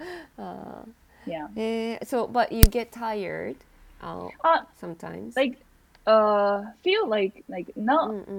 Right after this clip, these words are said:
Speaker 1: うん。
Speaker 2: my, my physically, but
Speaker 1: うんうんうんうん。
Speaker 2: yeah, because I started to study for the to-、toefl test
Speaker 1: うんうんうんうんうん。
Speaker 2: two, a couple months ago.
Speaker 1: うん。
Speaker 2: Then when I started,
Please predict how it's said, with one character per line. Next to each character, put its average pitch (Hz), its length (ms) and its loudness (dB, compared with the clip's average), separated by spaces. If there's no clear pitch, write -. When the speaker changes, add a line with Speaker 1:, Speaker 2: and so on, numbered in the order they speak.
Speaker 1:
う 175 40 -12
ん。 - 20 -8
Speaker 2:
my, 160 200 -4
my 170 160 -10
physically, 196 680 0
but 180 120 -2
Speaker 1:
う 170 380 4
ん - 20 -6
う 196 140 -12
ん 196 120 -8
う - 140 -14
ん 180 40 -12
う 180 40 -14
ん。 95 100 -18
Speaker 2:
yeah, 262 420 2
because 202 840 0
I 185 220 4
started 185 420 0
to - 60 -20
study 175 800 2
for 175 320 0
the 170 160 -4
to-、toefl 233 960 -2
test 294 180 -2
Speaker 1:
う 269 40 0
ん - 20 -2
う 302 200 -4
ん - 40 -10
う 247 300 -6
ん 220 160 -6
う 214 60 -8
ん 202 180 -8
う 190 260 -10
ん。 - 140 -20
Speaker 2:
two, 226 560 0
a 202 60 -4
couple - 280 -4
months 247 260 0
ago. 277 280 0
Speaker 1:
う - 20 -18
ん。 - 40 -12
Speaker 2:
Then 190 720 -2
when 208 160 6
I 269 80 4
started, 190 440 2